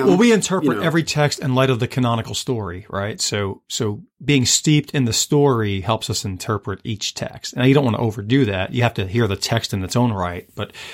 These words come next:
Speaker 2: our interpretive lens is the biblical story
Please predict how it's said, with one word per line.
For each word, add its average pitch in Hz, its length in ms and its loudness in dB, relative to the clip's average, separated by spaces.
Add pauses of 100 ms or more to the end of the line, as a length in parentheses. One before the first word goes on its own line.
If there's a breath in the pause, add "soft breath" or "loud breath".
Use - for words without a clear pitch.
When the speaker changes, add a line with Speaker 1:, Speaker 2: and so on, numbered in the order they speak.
(500 loud breath)
Speaker 2:
our 240 160 -2
interpretive 180 420 4
lens 151 300 4
is 135 140 4
the 147 60 0
biblical 151 340 -2
story - 420 -6